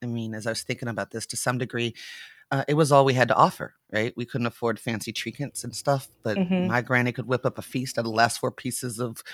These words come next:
Speaker 1: whatever ing-, ingredients were languishing in her fridge. Um,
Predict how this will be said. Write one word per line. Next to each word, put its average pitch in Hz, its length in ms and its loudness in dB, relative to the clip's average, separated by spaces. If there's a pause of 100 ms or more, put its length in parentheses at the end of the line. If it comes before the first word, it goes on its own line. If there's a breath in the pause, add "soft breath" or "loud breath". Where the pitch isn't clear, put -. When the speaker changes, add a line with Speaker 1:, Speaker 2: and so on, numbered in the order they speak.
(120 loud breath)
Speaker 1:
whatever 147 340 8
ing-, 123 220 0
ingredients 123 640 -4
were 135 60 0
languishing 127 480 0
in 120 100 0
her 120 120 0
fridge. 123 540 -4 (640 loud breath)
Um, 135 480 0